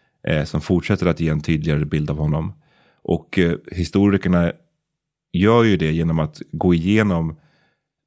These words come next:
ja, men, till exempel brev som Louvertures tidigare ägare har skickat, eh, kyrkans arkiv över,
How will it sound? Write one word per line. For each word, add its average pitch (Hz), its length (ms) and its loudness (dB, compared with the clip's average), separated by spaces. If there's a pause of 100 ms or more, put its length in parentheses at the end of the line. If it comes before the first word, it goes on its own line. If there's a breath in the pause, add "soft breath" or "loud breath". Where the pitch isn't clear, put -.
(440)
ja, 80 80 -2
men, 65 160 -4 (100)
till 92 140 2
exempel 85 480 0
brev 95 380 2
som 95 420 2 (100)
Louvertures 92 560 0
tidigare 90 480 2
ägare 90 380 0
har 90 140 -2
skickat, 92 640 -2 (500 soft breath)
eh, 71 180 -2
kyrkans 95 720 0
arkiv 95 600 2
över, 85 540 2